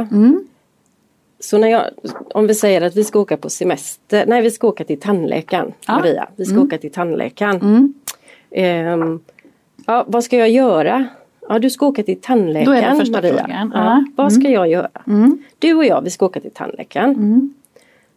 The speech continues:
Speaker 2: Eh, vad ska jag vara?
Speaker 1: Mm.
Speaker 2: Ja, du vet tandläkaren där vi var förra gången.
Speaker 1: Mm.
Speaker 2: Så det är ju samma ställe vi ska till.
Speaker 1: Ja.
Speaker 2: Och du kommer ihåg hur det såg ut när vi gick in i väntrummet.
Speaker 1: Just
Speaker 2: Så.
Speaker 1: det. Ja.
Speaker 2: Så man skapar en bild.
Speaker 1: Mm.
Speaker 2: Vem ska jag vara med?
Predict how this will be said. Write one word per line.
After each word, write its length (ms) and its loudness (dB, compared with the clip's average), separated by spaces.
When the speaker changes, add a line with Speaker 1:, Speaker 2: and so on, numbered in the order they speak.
Speaker 2:
Eh, 280 0
vad 220 -2
ska 140 -4
jag 100 2
vara? 540 -2
Speaker 1:
Mm. 340 2
Speaker 2:
Ja, 100 -2
du 100 0
vet 240 0
tandläkaren 520 0
där 100 0
vi 140 2
var 220 2
förra 400 -2
gången. 560 2
Speaker 1:
Mm. 240 2
Speaker 2:
Så 80 2
det 180 2
är 40 2
ju 60 0
samma 380 -6
ställe 380 -4
vi 120 -6
ska 240 -8
till. 460 -2
Speaker 1:
Ja. 420 -4
Speaker 2:
Och 60 0
du 80 2
kommer 240 2
ihåg 280 2
hur 60 0
det 60 -10
såg 240 -4
ut 340 -2
när 140 0
vi 80 -4
gick 200 -4
in 180 -2
i 40 -2
väntrummet. 720 -2
Speaker 1:
Just 340 -8
Speaker 2:
Så. 180 0
Speaker 1:
det. 300 2
Ja. 180 -6
Speaker 2:
Så 80 0
man 320 2
skapar 360 -4
en 140 -4
bild. 440 0
Speaker 1:
Mm. 420 2
Speaker 2:
Vem 240 2
ska 200 -2
jag 120 2
vara 400 -2
med? 260 0